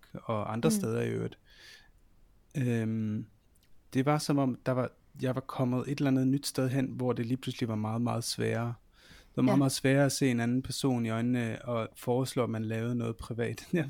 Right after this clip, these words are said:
Speaker 1: ved ikke hvorfor, jeg kan virkelig ikke forklare det. Men den følelse havde jeg meget tydeligt, øh, at jeg vidste ikke rigtig, hvordan jeg skulle. Måske mødte jeg bare ikke de mennesker, som, hvor det klikkede, og hvor man havde den der svingning. Det ved jeg ikke,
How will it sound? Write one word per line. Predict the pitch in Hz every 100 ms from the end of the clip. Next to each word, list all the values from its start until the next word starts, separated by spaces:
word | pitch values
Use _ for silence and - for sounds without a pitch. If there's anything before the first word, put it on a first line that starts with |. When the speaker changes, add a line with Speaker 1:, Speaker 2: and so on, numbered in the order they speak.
| 151
Speaker 1:
ved | 160
ikke | 123
hvorfor, | 135 - 117
jeg | 113 117
kan | - 120
virkelig | 131 139 127
ikke | 117
forklare | 113 117 110
det. | 110 - - - - _
Men | 131 123 113 - _ _ - - _ - _ _ _ -
den | 156 - -
følelse | 131 123 123
havde | 117 117
jeg | 113
meget | 113 131
tydeligt, | - - 110 110 - - - _ -
øh, | 117 117
at | 117 127
jeg | 110
vidste | 143 - - -
ikke | - 123
rigtig, | - -
hvordan | 110 113 127
jeg | 131
skulle. | - 110 101 _ _ - - - -
Måske | 127 202
mødte | 151 139 139
jeg |
bare | - 117
ikke | 120
de | 117
mennesker, | 107 123 - 120
som, | - 113 104 104 - _ -
hvor | 120
det | 110 -
klikkede, | - 135 185 143
og | 113
hvor | 113
man | 110 110 107 110 _ - _
havde | - 123 127
den | 120
der | 117 113 - -
svingning. | - - - 120 127 131 139 - _ -
Det | 135
ved | 135
jeg | 127
ikke, | 131